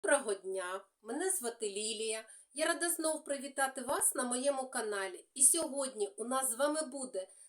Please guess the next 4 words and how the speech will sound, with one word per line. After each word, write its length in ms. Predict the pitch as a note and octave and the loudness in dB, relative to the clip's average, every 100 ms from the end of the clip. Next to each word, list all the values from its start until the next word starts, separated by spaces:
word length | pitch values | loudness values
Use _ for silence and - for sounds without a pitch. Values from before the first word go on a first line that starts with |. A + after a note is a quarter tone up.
| _ | _
таро-прогноз 960 | - A#3+ F4 G4 C4 B3+ G#3 G3+ F#3 - | 0 2 2 2 0 0 -2 -2 -2 -4
для 220 | G#3+ E4 | -2 2
знаків 520 | - C4 A3 - G3 F#3+ - _ _ | 2 0 -2 -4 -8 -12 -16 _ _
Землі 720 | - - G4+ F4+ E4+ E4+ E4+ | -6 0 4 4 4 2 0